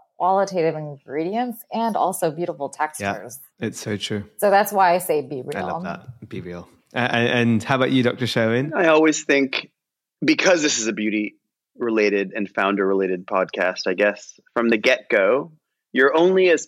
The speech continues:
Speaker 3: pretty as you treat people.
Speaker 2: I love that.
Speaker 3: You know,
Speaker 2: Yeah.
Speaker 3: beauty comes, I think, from how we actually
Speaker 2: Respect. Uh, uh.
Speaker 3: look at other people and how we actually see them.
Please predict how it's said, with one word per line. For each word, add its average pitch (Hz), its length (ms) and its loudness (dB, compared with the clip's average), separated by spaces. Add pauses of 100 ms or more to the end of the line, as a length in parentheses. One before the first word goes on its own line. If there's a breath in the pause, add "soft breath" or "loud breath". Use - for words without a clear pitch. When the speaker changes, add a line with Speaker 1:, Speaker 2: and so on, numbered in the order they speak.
(120)
Speaker 3:
pretty 135 420 -2
as 110 180 0
you 113 100 -2
treat - 320 -4
people. - 460 -6
Speaker 2:
I 107 100 -2
love 101 340 -4
that. 92 400 -2 (520)
Speaker 3:
You 175 100 4
know, 131 200 4
Speaker 2:
Yeah. 123 60 -6
Speaker 3:
beauty 139 300 2
comes, 120 380 0
I 117 140 -2 (140)
think, 156 420 2 (280)
from 120 200 0
how 123 300 2
we 117 240 0
actually 113 540 -2
Speaker 2:
Respect. - 280 -20 (120)
Uh, 110 220 -18
uh. 104 40 -12 (160)
Speaker 3:
look 139 280 2
at 123 120 2
other 113 220 4
people 107 600 -4
and 110 120 -4
how 110 200 0
we 104 120 0
actually 98 360 -2
see 113 320 -4
them. 87 340 -2